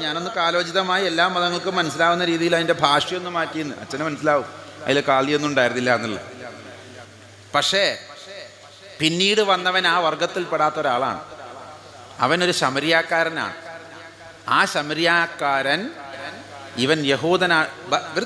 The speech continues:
തൊടാൻ പോലും പാടില്ല, വെള്ളം കൊടുക്കാൻ പാടില്ല, തൊടാൻ പാടില്ല, ചത്താലും മിണ്ടൂല എന്ന് പറയുന്ന ടൈപ്പ് ടാ-, സാധനങ്ങളാണ്. അങ്ങനെ ഈ ശമരിയാക്കാരൻ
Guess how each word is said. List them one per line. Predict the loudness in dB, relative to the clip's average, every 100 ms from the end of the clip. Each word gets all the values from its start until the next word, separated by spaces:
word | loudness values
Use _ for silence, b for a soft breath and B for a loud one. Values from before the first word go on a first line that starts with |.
| 2
തൊടാൻ | 4 4 4
പോലും | 2 4 4
പാടില്ല, | 2 2 0 0
വെള്ളം | 0 2 2
കൊടുക്കാൻ | 0 0 0 2
പാടില്ല, | 2 2 2
തൊടാൻ | 2 2 2
പാടില്ല, | 2 2 2 0 -2 -12 -12 0
ചത്താലും | 0 4 2 2 -2
മിണ്ടൂല | -2 0 0
എന്ന് | 0
പറയുന്ന | 0 0 0 -2 0
ടൈപ്പ് | 0 0 0
ടാ-, | 2 2 2
സാധനങ്ങളാണ്. | 2 2 0 2 2 2 -8 -16 -16 -14 -16 -18 -20 -20 -18 -18 -18 -20 -20 -20 -20 -6 0
അങ്ങനെ | 0 2 2 2 0 -4 -10 -2 0
ഈ | 2 2
ശമരിയാക്കാരൻ | 2 4 2 2 2 2 2 2